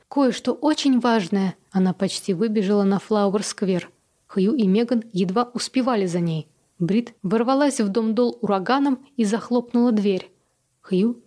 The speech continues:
и Меган переглянулись и пожали плечами, а потом Брит выскочила из дома с их сумками на плечах. Хью похлопал себя по карманам и осознал, что всё это время жил в уверенности,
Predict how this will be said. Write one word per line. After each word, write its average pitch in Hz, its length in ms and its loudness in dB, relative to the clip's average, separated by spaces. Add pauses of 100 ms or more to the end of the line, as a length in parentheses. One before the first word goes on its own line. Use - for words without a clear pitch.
(120)
и 208 80 2
Меган 220 360 2
переглянулись 214 720 0
и 240 80 -2
пожали 196 400 2
плечами, 220 680 -2 (300)
а 165 40 -14
потом 233 420 -2 (420)
Брит 185 340 -4
выскочила 208 540 -4
из 175 260 -2
дома 254 300 0 (180)
с - 140 -8
их - 260 -2
сумками 247 520 2
на 233 100 4
плечах. 233 640 -4 (240)
Хью 196 260 0
похлопал 233 600 -2
себя 220 340 -4
по 208 140 -6
карманам 240 680 2
и 196 80 -2
осознал, 208 800 2
что - 220 -6
всё - 420 0
это 233 240 0
время 214 480 2
жил 240 240 0
в 190 160 -4
уверенности, 269 1000 0